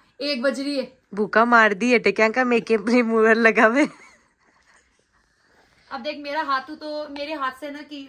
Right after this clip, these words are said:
Speaker 1: पूजा ना वो थिनर की बदबू आएगी, तो एक काम कर आटा लगा दे, <laughs> रोटी
Speaker 2: कोई
Speaker 1: बना
Speaker 2: बात
Speaker 1: दे।
Speaker 2: नहीं, हम खा लेंगे, टेंशन मत लो। तो आप guys, आपको अभी थोड़ी देर में दिखाएंगे कैसे रोटियां बनाती है प्रीति।
Speaker 1: नहीं guys, आज मैं दिखाऊंगी पूजा को बनाते हुए।
Speaker 2: नहीं, नहीं, आज मैं प्रीति को दिखाऊंगी।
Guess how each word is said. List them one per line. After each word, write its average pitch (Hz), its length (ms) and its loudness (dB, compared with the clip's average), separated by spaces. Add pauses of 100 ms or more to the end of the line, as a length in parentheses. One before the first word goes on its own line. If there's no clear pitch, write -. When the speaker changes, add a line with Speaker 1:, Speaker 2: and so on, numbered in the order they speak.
(120)
Speaker 1:
पूजा 285 260 -10
ना 294 200 -8
वो 262 200 -10
थिनर 262 300 -10
की 262 140 -10
बदबू 214 300 -10
आएगी, 185 300 -14 (400)
तो 294 60 -10
एक 302 140 -10
काम 262 240 -2
कर 285 160 -6
आटा 269 260 -2
लगा 247 280 -6
दे, 277 100 -8
<laughs> 247 240 -12
रोटी 403 220 -10
Speaker 2:
कोई 277 160 -2
Speaker 1:
बना 262 160 0
Speaker 2:
बात 269 100 -6
Speaker 1:
दे। 254 60 -10
Speaker 2:
नहीं, 269 140 -6
हम 254 160 -8
खा 247 140 -8
लेंगे, 208 340 -14
टेंशन 233 460 -14
मत 220 180 -18
लो। 214 80 -14 (400)
तो 269 60 -2
आप 262 260 4
guys, 285 380 2
आपको 269 260 2
अभी 285 160 -2
थोड़ी 285 240 -8
देर 269 220 -6
में 269 120 -10
दिखाएंगे 247 460 -4
कैसे 269 360 -8
रोटियां 240 420 -4
बनाती 220 440 -8
है 226 60 -4
प्रीति। 220 400 -12 (560)
Speaker 1:
नहीं 233 120 -16
guys, 214 220 -14
आज 208 200 -10
मैं 240 220 -10
दिखाऊंगी 214 400 -14
पूजा 196 320 -16
को 190 120 -16
बनाते 185 340 -20
हुए। - 580 -20
Speaker 2:
नहीं, 214 180 -10
नहीं, 196 220 -10
आज 190 240 -8
मैं 208 120 -14
प्रीति 208 280 -12
को 214 100 -6
दिखाऊंगी। 202 500 -12